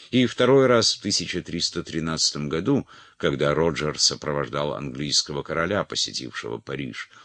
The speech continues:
дабы впервые принести ленную присягу французской короне.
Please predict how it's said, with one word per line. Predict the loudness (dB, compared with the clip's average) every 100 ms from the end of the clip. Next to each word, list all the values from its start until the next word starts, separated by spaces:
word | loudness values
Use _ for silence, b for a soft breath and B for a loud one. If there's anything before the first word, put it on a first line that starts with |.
| B
дабы | 0 2 2
впервые | 0 -2 -2 -2 -2 -2
принести | -4 -6 -4 -4 -4 -4 -4 -6
ленную | -6 -4 -2 -4 -4 -4 -6 -8
присягу | -10 -4 -2 0 0 -2 -10 _
французской | -10 -8 -8 -6 -8 -8 -10
короне. | -8 -8 -10 -16